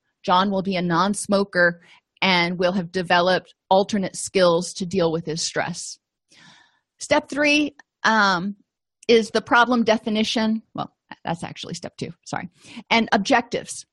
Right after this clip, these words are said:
You wanna look at, now that you know that John's going to develop alternate skills to deal with stress and stop smoking, then we need to learn, look at the objectives. What's the first objective? Go to his doctor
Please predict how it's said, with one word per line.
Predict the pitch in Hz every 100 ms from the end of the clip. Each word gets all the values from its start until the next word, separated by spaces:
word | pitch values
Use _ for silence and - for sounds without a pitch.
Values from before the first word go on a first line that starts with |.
| _ _ _
You | - 220
wanna | 226 233
look | 226 226
at, | 220 190
now | 208 220 240
that | 226
you | 233
know | 226 220 226 220
that | 196 175 - - 170
John's | 220 202 226
going | - 208 214
to | 214
develop | 180 170 208 202 196 - _ _ _ _ _ -
alternate | 220 254 226 170
skills | - 208 208
to | 214
deal | 175 202 202
with | 185
stress | 196 - 220 190 175 208 - - _ _ _ _
and | 190 208 202 196 190 196 - _ _ _
stop | - - 185 -
smoking, | - 247 269 277 170 190 196 _ _ _ _ - _
then | 226 240
we | 254
need | 254
to | 247
learn, | 214 226 214
look | 214 226
at | 240
the | 214
objectives. | 208 170 196 - - -
What's | 202 208
the | 226
first | - 202 -
objective? | 147 180 - - 156 _
Go | 175 196
to | 202
his | 202 196
doctor | 190 190 - 147 151